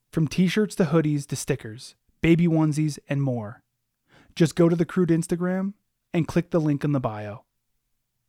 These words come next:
Okay, back to Brock Lindo. He's forty-seven now, and he doesn't miss being on the road, driving endlessly from venue to venue. He prefers being with his family, hanging out with his friends, co-hosting the Bob and Brock Show on K-Whale,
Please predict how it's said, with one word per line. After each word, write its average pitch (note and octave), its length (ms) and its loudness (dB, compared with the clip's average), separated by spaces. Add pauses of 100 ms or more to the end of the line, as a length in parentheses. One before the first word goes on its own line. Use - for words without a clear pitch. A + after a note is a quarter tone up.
(920)
Okay, D3 440 2 (260)
back D#3 240 -2
to D#3+ 80 4
Brock C#3 280 0
Lindo. G#2+ 420 -6 (800)
He's D#3+ 180 -2
forty-seven D#3+ 600 0
now, A2 340 -12 (220)
and E3 100 -2
he C#3 80 -2
doesn't C#3+ 360 0
miss C3 160 -2
being B2 280 -6
on A2 120 -8
the G#2+ 80 -10
road, G#2 340 -12 (340)
driving D3 380 2
endlessly D#3+ 480 0
from C3+ 180 -4
venue B2+ 260 -4
to B2 80 -6
venue. G#2+ 420 -12 (560)
He - 160 -2
prefers E3 420 0
being C#3+ 240 0
with C#3 100 -2
his C3 140 -4
family, A2+ 520 -8 (340)
hanging F#3 260 2
out D#3 140 0
with C#3+ 100 -2
his C3 100 -8
friends, A#2 540 -8 (260)
co-hosting D#3+ 600 2
the C#3 60 -2
Bob B2+ 260 -2
and C3 120 -4
Brock B2 280 -4
Show A#2+ 200 -4
on A#2+ 140 -6
K-Whale, A#2 600 -6